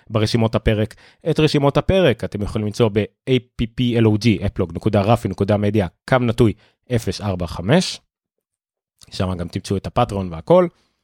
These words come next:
אה, וכל שאר הדברים, אתם יכולים לעקוב אחרינו בטוויטר, ב-, באינסטגרם, ביוטיוב, כל המקומות האלה, יכולים לעקוב אחרינו ולקבל פרטים חדשים. השידור החי כל יום, אה, שלישי בעשר, כאמור,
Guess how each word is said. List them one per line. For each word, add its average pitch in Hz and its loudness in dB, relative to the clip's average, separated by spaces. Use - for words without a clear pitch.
אה, 107 -6
וכל 120 0
שאר 127 4
הדברים, 135 2
אתם 113 -10
יכולים 104 -8
לעקוב 135 0
אחרינו 120 2
בטוויטר, 110 2
ב-, 82 -8
באינסטגרם, 90 -10
ביוטיוב, 92 -4
כל 123 4
המקומות 104 0
האלה, 147 4
יכולים 95 -10
לעקוב 104 -4
אחרינו 104 0
ולקבל 87 -4
פרטים - -8
חדשים. 123 0
השידור 101 -2
החי 104 0
כל 113 2
יום, 104 2
אה, 80 -8
שלישי 110 0
בעשר, 143 0
כאמור, 147 0